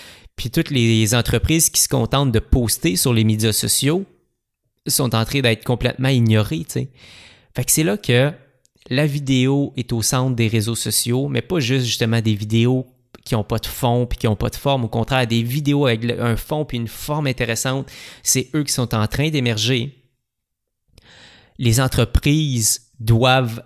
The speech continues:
vraiment s'inspirer des créateurs de contenu et les créateurs, eux, de leur côté, doivent s'inspirer des entreprises pour développer un, un, un modèle viable pour vivre finalement de leur, euh, de leur contenu.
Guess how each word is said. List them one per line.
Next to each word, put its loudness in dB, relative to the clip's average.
vraiment 0
s'inspirer 0
des -2
créateurs -4
de 0
contenu -2
et 2
les 2
créateurs, 0
eux, 2
de 2
leur 2
côté, -2
doivent 2
s'inspirer 0
des 0
entreprises 0
pour -4
développer 0
un, 0
un, -8
un -2
modèle 2
viable 0
pour 0
vivre 0
finalement 0
de 0
leur, 0
euh, -6
de 4
leur 2
contenu. 0